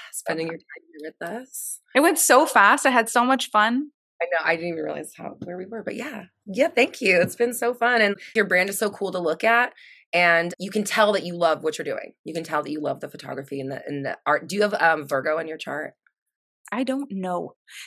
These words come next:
Speaker 2: This is one thing. Astrology has never really, like, I know I'm Sagittarius.
Speaker 1: Mm, mm-hmm.
Speaker 2: That's all I know. And people ask me this all the time, but I got, I got into human design really early and then Gene Keys, and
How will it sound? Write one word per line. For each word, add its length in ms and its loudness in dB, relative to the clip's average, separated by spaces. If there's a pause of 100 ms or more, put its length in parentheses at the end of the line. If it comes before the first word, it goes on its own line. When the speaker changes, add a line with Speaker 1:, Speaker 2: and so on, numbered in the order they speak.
Speaker 2:
This 180 6
is 100 2
one 260 6
thing. 280 4
Astrology 680 4
has 240 0
never 460 4
really, 260 -2
like, 160 0
I 100 4
know 120 2
I'm 100 2
Sagittarius. 1040 -2 (260)
Speaker 1:
Mm, 400 -4
mm-hmm. 300 -6 (140)
Speaker 2:
That's 160 -10 (120)
all 220 6
I 140 2
know. 260 -6 (400)
And 160 4
people 240 0
ask 180 2
me 60 0
this 180 -4
all 120 0
the 80 -4
time, 180 -4
but 140 0
I 160 2
got, 300 2 (180)
I 140 0
got 180 0
into 180 -6
human 380 -8
design 400 0
really 280 0
early 520 0 (180)
and 140 0
then 160 -2
Gene 280 0
Keys, 480 -2 (140)
and 160 0